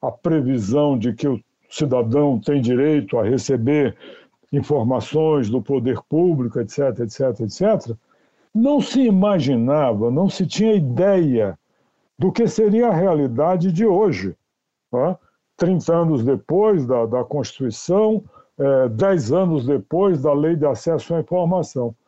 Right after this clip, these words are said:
Até mesmo dez anos atrás, não se fazia ideia de que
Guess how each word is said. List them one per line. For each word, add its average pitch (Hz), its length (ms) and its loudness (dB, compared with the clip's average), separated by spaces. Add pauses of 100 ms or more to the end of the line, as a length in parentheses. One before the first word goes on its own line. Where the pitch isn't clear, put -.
(600)
Até 165 340 0
mesmo 190 500 2
dez 139 360 0
anos 143 280 -2
atrás, 131 800 -2 (280)
não 190 140 0
se 233 200 -2
fazia 226 480 0
ideia 202 760 2 (540)
de 143 240 -4
que 220 300 -2